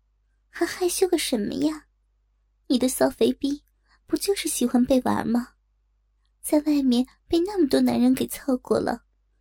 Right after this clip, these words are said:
跟女儿玩玩怕什么呀？”黄启明没有理会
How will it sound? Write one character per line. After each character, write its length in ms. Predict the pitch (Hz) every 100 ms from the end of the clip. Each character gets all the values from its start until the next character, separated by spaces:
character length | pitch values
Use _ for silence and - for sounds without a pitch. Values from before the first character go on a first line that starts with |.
| _ -
跟 160 | 403 392
女 80 | 277
儿 180 | -
玩 220 | 254 247 277
玩 120 | 302 - _ -
怕 160 | -
什 240 | 381 - -
么 140 | -
呀？” 320 | 262 349 349 _ _ _ _ _ _ _ _ _ _ _ _
黄 240 | - 233
启 180 | - 285
明 300 | 269 220 240 -
没 160 | 240
有 80 | 254
理 200 | 269 208
会 320 | - - 233